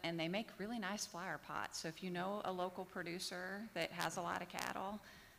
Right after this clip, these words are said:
ask 'em what they do with their mineral tubs. Most of the time, they're more than happy to give them to you. And they're perfect for starting gardens at schools, um, 'cause they're kid size. I mean, they're small. You do radishes. They look like a chia pet when they're full, you know.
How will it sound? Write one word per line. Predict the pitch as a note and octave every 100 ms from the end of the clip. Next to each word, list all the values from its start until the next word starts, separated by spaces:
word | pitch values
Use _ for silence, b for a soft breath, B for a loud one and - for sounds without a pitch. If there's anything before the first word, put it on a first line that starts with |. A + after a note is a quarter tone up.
| - D#3
ask | E3+ - -
'em |
what | G3 G3
they | G3
do | F#3+
with | G3
their | F#3+
mineral | F#3 G3 F3
tubs. | - F3 E3
Most | E3+ F#3 F#3
of | F#3+
the |
time, | F3 E3
they're | D#3 - - -
more | E3+ F3
than | F3 F3
happy | F#3 D#3 - C#3
to | C#3+ C#3+
give | D3+ C3+
them | C3+ C#3
to | C#3 -
you. | - - F3 B B B -
And | F3
they're | E3 D#3 D#3+ -
perfect | - G#3 G3 F3 -
for | - D#3+
starting | - D#3+ D#3+ D#3
gardens | D#3 C#3+ C#3 C#3+ C#3+
at | -
schools, | - C#3+ C3 C3 - -
um, | D3+ D3 D#3 B B -
'cause | - F3+ F3+
they're | D#3+ D#3 - -
kid | - B3+
size. | - C#3+ A#2+ D3 E3
I |
mean, | D3+ D3+
they're | C#3+
small. | - F#3 F#3 F#3
You | F3
do | E3 D3+
radishes. | E3 E3+ F3 - F3 E3+
They | F#3
look | F3+ F#3
like | F#3+ E3+
a |
chia | - - G3+
pet | D#3+ D3 B2+ -
when | C#3+ C#3+
they're | C3+ C3+
full, | - E3+ C3 B2 E3 E3+
you | D3
know. | C3+ C#3 D#3